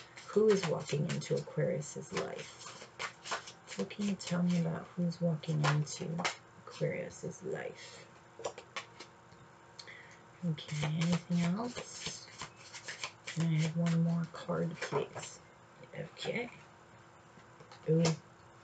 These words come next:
we have the Two of Wands, the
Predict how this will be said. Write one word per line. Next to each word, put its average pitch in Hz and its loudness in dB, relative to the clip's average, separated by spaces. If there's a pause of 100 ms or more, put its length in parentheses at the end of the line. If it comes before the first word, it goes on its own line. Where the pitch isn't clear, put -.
(380)
we 165 6
have 170 4 (920)
the 175 -2
Two 165 4
of 151 2
Wands, - 0 (360)
the 147 4